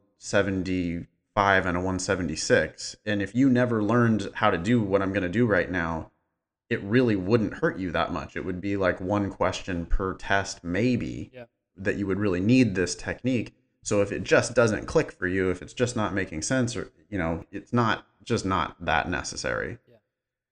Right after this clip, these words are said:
Speaker 2: Yeah.
Speaker 1: I wanna move on, I think, to the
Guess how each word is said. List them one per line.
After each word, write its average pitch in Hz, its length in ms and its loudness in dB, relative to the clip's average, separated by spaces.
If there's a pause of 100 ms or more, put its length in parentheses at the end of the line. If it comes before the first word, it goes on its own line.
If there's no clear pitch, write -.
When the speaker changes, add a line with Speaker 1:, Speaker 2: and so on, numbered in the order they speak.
Speaker 2:
Yeah. 127 120 -20 (480)
Speaker 1:
I 123 60 0
wanna 165 200 6
move 131 420 4
on, 123 160 2
I 123 80 2
think, 113 260 -4
to 104 260 -4 (100)
the 98 380 -2